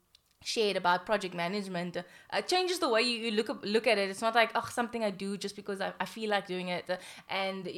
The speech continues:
I think we're, you know, we're all a little bit guilty, a little bit guilty of, of not, you know, staying consistent, um, staying consistent in that, in that field. Um, but I think those, these insights that you've shared really can help us understand why it's important. And,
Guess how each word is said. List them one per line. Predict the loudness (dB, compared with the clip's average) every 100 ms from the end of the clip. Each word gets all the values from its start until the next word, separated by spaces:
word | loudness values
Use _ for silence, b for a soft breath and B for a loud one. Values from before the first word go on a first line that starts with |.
| -4
I | -2
think | -2 -2
we're, | -4 -2
you | -4
know, | -2
we're | -2
all | -4 -4
a |
little | -4 -4
bit | -8 -6
guilty, | -6 -4 -6 -6 -8 b b -18 -6
a |
little | -2 0
bit | 2 4
guilty | 6 6 6
of, | 6 8 6
of | 4 2
not, | 2 0 0
you | -4
know, | -4
staying | -2 -2 -2
consistent, | 0 -4 -6 -10 -6 -6 -4 -2
um, | -2 -4 -10
staying | -8 -6
consistent | -4 -6 -8 -12 -14 -12
in | -10 -6
that, | -6 -8 -12
in | -8
that | -8
field. | -8 -6 -4 -4 -6 B B B
Um, | 0 0 0 0
but | 0
I | 0
think | -2 -6
those, | -2 -2 -2 -6
these | -10 -10
insights | -6 -6 -4 -4
that | -6 -8
you've | -12
shared | -10 -6 -6 -6
really | -6 -4 -4
can | -6 -8
help | -6 -6 -4
us | -6 -4
understand | -6 -6 -6 -6
why | -2 -2
it's | -4
important. | -8 -10 -10 -8 -10 -8
And, | -8